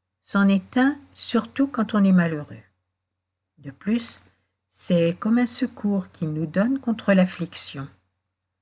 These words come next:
L'ami est une consolation, et par sa vue et par ses paroles, pour peu qu'il soit adroit, car il connaît le cœur de son ami,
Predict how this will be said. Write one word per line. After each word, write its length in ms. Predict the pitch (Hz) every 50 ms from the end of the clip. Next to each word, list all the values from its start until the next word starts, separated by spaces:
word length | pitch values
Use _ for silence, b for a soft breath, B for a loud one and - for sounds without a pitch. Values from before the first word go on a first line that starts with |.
| _ _ _ _ _ 170
L'ami 360 | 165 165 165 175 202 247 277
est 180 | 269 - -
une 160 | 202 196 196 190
consolation, 960 | 190 - 208 185 - - - 180 165 170 165 - - - - 202 233 269 269 B B B B B B B _ _ -
et 80 | 202 196
par 260 | 185 - 208 - -
sa 200 | - - 240 233
vue 260 | 220 196 175 160 165
et 60 | 160
par 220 | - - 180 180 -
ses 160 | - - 185
paroles, 500 | 185 226 220 - 185 165 156 151 156 - _ -
pour 160 | 160 - -
peu 140 | - 165 156
qu'il 180 | - - 156
soit 320 | - - - 170 160 - 160
adroit, 400 | 156 151 147 - 156 147 - - _ _ _ _ _ _ _ _ _ _ _ _ _ _ _ _ _ -
car 160 | 185 180 185
il 160 | 180 170 175
connaît 280 | - 175 170 170 185 190
le 120 | 180 165
cœur 300 | - - - 175 175 175
de 100 | - 165
son 240 | - - - 156 156
ami, 360 | 156 156 160 175 202 226 226